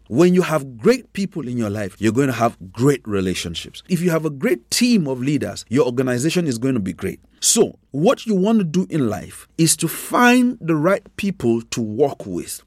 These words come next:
And when you find the right people to work with, you are going to walk with them into the destiny that God has for you. So, I have a few rules for us today as I share. Number one, never start anything until you have found the right person for the assignment.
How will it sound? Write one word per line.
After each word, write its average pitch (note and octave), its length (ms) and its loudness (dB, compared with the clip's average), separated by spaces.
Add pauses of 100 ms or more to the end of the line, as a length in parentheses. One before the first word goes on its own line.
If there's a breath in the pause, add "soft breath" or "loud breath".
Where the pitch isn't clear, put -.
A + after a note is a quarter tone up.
(120)
And D#3 100 2
when F3+ 140 4
you F3 80 2
find C#4+ 440 2
the A3+ 100 4
right G#3+ 300 -2
people F3 280 -4
to C3 140 -8
work B2+ 340 0
with, G2 400 -6
you C3+ 160 2
are C#3+ 80 4
going F#3+ 160 0
to G3 60 0
walk F3+ 360 2
with D#3 200 -6
them C#3+ 300 -2 (100)
into G#3 400 0
the D3+ 120 0
destiny G2 760 -4 (220 loud breath)
that G2 260 -2
God A2 260 0
has G#2 400 -2
for G2 240 -6
you. F2+ 240 -4 (180)
So, C3 300 2 (260 loud breath)
I - 80 -2
have C4+ 100 0
a B3 60 0
few A3+ 240 0
rules F#3+ 340 0
for D3 220 0
us C#3+ 160 0
today F2+ 300 -6 (220)
as G#2 120 -4
I G#2 100 0
share. F#2 280 -2
Number D3+ 240 4
one, C#3+ 280 2 (260)
never B3+ 420 4
start A3+ 420 0
anything F#3 500 0
until C3 280 -4
you C3 100 -4
have B2 160 -8
found D#3 400 0
the B2 80 2
right C3+ 380 4
person C3 520 -2
for - 160 -6
the F2+ 120 -2
assignment. - 640 -6